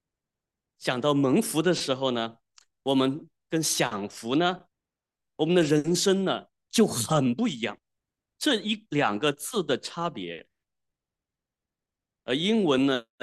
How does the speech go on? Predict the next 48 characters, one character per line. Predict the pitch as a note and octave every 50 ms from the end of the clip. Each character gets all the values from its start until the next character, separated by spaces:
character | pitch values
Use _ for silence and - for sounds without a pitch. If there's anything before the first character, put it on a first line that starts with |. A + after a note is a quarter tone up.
| B2
就 | A#2 C3+
不 | A#2+ B2 C3
是 | B2 - C3 A#2+ A2
两 | G#2 A2+ F#2 E2+ F2+
个 | G2 G2+
字 | - D3 C3 A2
的 | G#2 G2+
差 | - - - G#2+
别， | G2+ F#2+ G2 G2
是 | - - A#2+
整 | - - G#2+ F#2+ F#2
个 | A#2 A#2+
段 | A#2+ - F#3+ F#3 D#3 C3
子 | A2+ G#2+
的 | F2+ G#2
差 | A#2 - - - A#2+ A#2
别。 | G#2 G#2 G2
<laughs> | - - A2 - _ _ _ - - _ _ _ _ _ _ _ _ _ _ _ _ _ _ _ _ _ _ _ _
那， | _ A#2+ A2+ A2 G#2+ G2+ G2 G2 - _ _ _ _ _ _ _ _
呃， | - G#2+ G#2 G2+
中 | G#2 _ - B2+ B2+
间 | A#2 B2 B2 B2 B2+ B2+ B2
他 | _ - A2+ A2 A2 A2
听 | - - - - D3
不 | C#3+ D3+
太 | C#3+ C#3 A#2+ G#2+ G#2 F2+ _ _ _ _ _ _ _ _
懂 | - F2+ E2+ - C2+ _
中 | _ - - D#3 D3 D3 C#3+
文 | A2+ G2 F#2+ G2+
的 | G#2 G2 F#2
时 | - - - -
候 | F#2 - G#2+ G2 E2+
的 | D#2+
话 | - - F2+ D#2
呢， | C2+ - - _ _ _ _
呃， | - B2 A#2 G#2+ A#2
他， | A#2 A2+ - C3 B2 A2+ A2 -
我 | A2+ A2+
已 | A#2 A#2
经 | A2 A#2
给 | A2+ - F#2+ F2+
他 | E2+ _ - - A#2
打 | A2+ _ G#2+ F2+ E2+
印 | F#2 A2+ B2 A2+
出 | A2+ - -
来 | A2+ G#2 G2
一 | G#2 G#2 G#2+ A2
份 | - - B2+ A#2 G#2 F2+